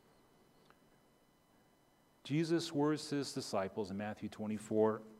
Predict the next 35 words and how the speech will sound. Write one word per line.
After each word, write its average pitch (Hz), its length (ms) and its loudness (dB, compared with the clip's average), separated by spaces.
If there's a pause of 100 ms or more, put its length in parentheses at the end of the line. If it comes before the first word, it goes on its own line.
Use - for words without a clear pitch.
(920)
"This - 220 4
gospel 160 600 8
of 156 100 2
the 160 80 2
kingdom 104 600 -4 (840)
will 127 100 0
be 127 120 4
preached - 580 2 (320)
in 143 120 2
all 156 240 4
the 139 100 -2
wo-, 107 240 -4 (160)
in 127 100 0
the 127 60 0
whole 170 280 2
world 104 320 0
as 110 120 -6
a 123 60 -4
testimony 143 640 -4
to 135 100 -6
all 123 260 0
nations, 104 640 -6 (400)
and 110 160 2
then 147 480 4 (320)
the 107 180 0
end 110 380 -2 (260)
will 110 100 -4
come." 104 360 -6 (1160)
Brothers 165 380 8
and 165 100 0
sisters, 160 560 2
let's 160 240 4
finish 165 360 -2
the 165 100 -2
mission 107 500 -2